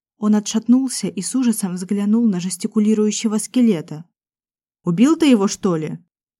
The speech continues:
Проводник яростно тряхнул головой,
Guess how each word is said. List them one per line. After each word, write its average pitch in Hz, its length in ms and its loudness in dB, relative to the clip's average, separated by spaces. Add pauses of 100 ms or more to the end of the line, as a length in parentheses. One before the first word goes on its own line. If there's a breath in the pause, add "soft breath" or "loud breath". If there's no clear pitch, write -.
(300)
Проводник 208 560 2
яростно 214 480 -2
тряхнул 196 400 -6
головой, 196 680 -6